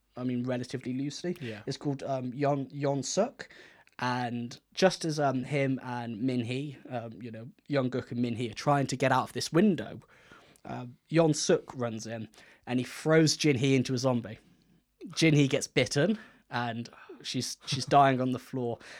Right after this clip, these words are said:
Speaker 1: And Young Guk just holds her in his arms and he starts crying. And then she turns into a zombie, bites him and kills him. And it's so heartbreaking.
Speaker 2: Yeah.
Speaker 1: Because I was, he, the whole film kind of has these characters that you think is going to survive. You think, "Oh, they, they're gonna make it, they're gonna make it."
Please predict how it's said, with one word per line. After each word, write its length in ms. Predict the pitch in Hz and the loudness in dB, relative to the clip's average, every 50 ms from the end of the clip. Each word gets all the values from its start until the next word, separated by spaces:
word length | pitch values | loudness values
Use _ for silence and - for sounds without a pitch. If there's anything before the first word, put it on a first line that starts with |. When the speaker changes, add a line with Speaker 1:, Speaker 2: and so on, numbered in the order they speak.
| - - - | -20 -6 0
Speaker 1:
And 220 | 139 143 151 147 | 2 4 4 6
Young 240 | 151 170 165 156 151 | 6 8 8 8 6
Guk 400 | 143 143 135 131 - - - - _ _ _ _ _ _ _ _ _ _ - | 6 4 2 0 -2 -6 -14 -20 _ _ _ _ _ _ _ _ _ _ -8
just 180 | 143 - 139 - | -4 -4 -4 2
holds 320 | - 165 156 156 143 - | 4 6 6 6 4 2
her 100 | - 135 | -2 -2
in 60 | 127 127 | -2 -2
his 140 | 123 120 | -2 -2
arms 460 | 127 120 117 113 113 117 120 - - - _ _ _ - | -2 -2 -2 -4 -8 -10 -12 -14 -16 -20 _ _ _ -6
and 120 | 123 120 | -4 -4
he 40 | 120 | -4
starts 300 | - - 123 117 110 - | -2 -2 -2 -2 -2 -2
crying. 480 | - - 131 117 120 117 113 120 120 - - _ - - - - - - _ | 0 2 2 2 0 -4 -8 -10 -14 -16 -18 _ -20 -20 -20 -20 -20 -6 _
And 180 | - 131 127 127 | 0 0 2 2
then 100 | 127 127 | 0 0
she 260 | 120 - - 139 131 | 0 2 2 2 2
turns 260 | 131 - 127 127 123 | 2 0 -2 -4 -2
into 240 | 127 127 120 - 123 | -4 -4 -4 -6 -8
a 60 | 123 | -10
zombie, 460 | 113 - 117 113 113 110 113 104 104 - _ _ _ _ _ _ _ _ _ - | -8 -8 -6 -6 -8 -8 -10 -12 -14 -16 _ _ _ _ _ _ _ _ _ -2
bites 280 | 127 120 110 - - | -2 -2 -2 -4 -8
him 100 | - 117 | -10 -10
and 60 | 113 | -10
kills 280 | 117 - 113 110 110 - | -10 -10 -10 -10 -10 -12
him. 100 | 110 110 - _ - - - - - - | -14 -14 -16 _ -20 -20 -20 -20 -6 0
And 180 | - 127 131 127 | 2 4 4 4
it's 160 | 123 - - | 0 -2 -4
so 400 | - - - - - 143 127 120 | -6 -4 0 4 6 6 6 6
heartbreaking. 640 | 120 117 117 117 - 117 117 120 - - 151 - - - _ - - | 6 4 2 0 -2 -8 -16 -16 -16 -16 -16 -18 -18 -20 _ -16 -14
Speaker 2:
Yeah. 140 | 123 110 | -10 -6
Speaker 1:
Because 220 | 104 147 - 175 156 | -4 0 4 6 8
I 140 | 160 165 175 | 10 10 10
was, 300 | 170 165 147 - - - - _ - - - - - - | 8 6 2 -2 -4 -8 -14 _ -20 -20 -20 -20 -16 -6
he, 320 | - 147 160 160 151 147 - - _ - | -2 0 0 0 0 -4 -8 -16 _ -2
the 80 | 151 | -2
whole 240 | 143 - 202 196 170 | 2 6 8 8 8
film 500 | - - - 208 196 190 156 120 131 160 - - - - - - - - - - - - | 6 4 4 6 6 6 6 2 -4 -10 -10 -12 -18 -20 -20 -20 -20 -20 -20 -20 -16 0
kind 160 | - 165 147 | 4 4 4
of 80 | 143 - | 4 4
has 180 | - 160 147 | 4 4 4
these 140 | - 151 135 | 4 2 0
characters 460 | - - 156 165 151 107 - 131 120 | 4 4 4 4 4 2 -4 -8 -6
that 100 | - 131 | -6 -6
you 80 | 98 123 | -6 -8
think 360 | - - - 156 143 135 - - | -8 -4 -2 0 0 0 -2 -6
is 120 | - 123 | -8 -4
going 280 | - - 131 123 117 110 | 0 2 2 2 0 -2
to 80 | - 110 | -6 -8
survive. 500 | - - 110 110 - 117 127 147 - - _ | -8 -8 -8 -10 -10 -12 -14 -18 -20 -10 _
You 100 | 143 143 135 | -2 0 0
think, 160 | - 127 - | 0 2 4
"Oh, 160 | 143 135 131 | 6 6 6
they, 140 | 123 127 139 | 4 2 -2
they're 200 | 143 147 156 151 | 2 4 6 6
gonna 140 | 135 135 127 | 6 4 2
make 240 | 120 123 120 110 - | 0 -2 -2 -4 -6
it, 60 | 110 | -6
they're 100 | 127 123 | -6 -6
gonna 140 | 117 113 107 | -6 -6 -10
make 240 | 101 107 107 - - | -12 -14 -14 -14 -16
it." 120 | 107 - | -18 -18